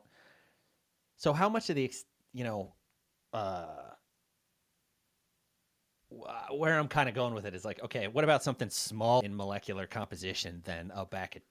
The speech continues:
a bacteria, right? Like, what, like,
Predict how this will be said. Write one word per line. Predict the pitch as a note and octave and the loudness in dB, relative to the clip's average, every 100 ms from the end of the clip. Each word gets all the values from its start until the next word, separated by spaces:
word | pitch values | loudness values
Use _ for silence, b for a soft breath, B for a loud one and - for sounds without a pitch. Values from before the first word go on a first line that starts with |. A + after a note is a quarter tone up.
| _ | _
a | A#2 F2+ | -8 -6
bacteria, | F#2 E2 - - E2+ D2 C2+ - | -4 -6 -8 -10 -10 -10 -14 -14
right? | D#2+ E2 - | -10 -10 -10
Like, | F2+ - | -14 -10
what, | G2+ - | -12 -8
like, | F#2 E2 - | -8 -8 -10